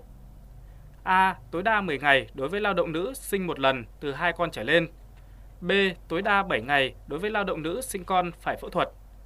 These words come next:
C. Tối đa năm ngày đối với các trường hợp khác. Ba. Mức hưởng chế độ dưỡng sức, phục hồi sức khỏe sau thai sản một ngày bằng ba mươi phần trăm mức lương cơ sở.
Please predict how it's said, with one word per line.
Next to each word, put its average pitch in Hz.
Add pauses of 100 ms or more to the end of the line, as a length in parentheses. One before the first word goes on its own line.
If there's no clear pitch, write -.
(480)
C. - (400)
Tối 180
đa 202
năm 196
ngày 139 (100)
đối 147
với 180
các 247
trường 151
hợp 120
khác. 240 (840)
Ba. 185 (260)
Mức 254
hưởng 151
chế 170
độ 196
dưỡng 175
sức, -
phục 151
hồi 143
sức -
khỏe 151
sau 175
thai 175
sản 135
một 123
ngày 131 (300)
bằng 160
ba 202
mươi 196
phần 135
trăm 180
mức 208
lương 160
cơ 165
sở. 127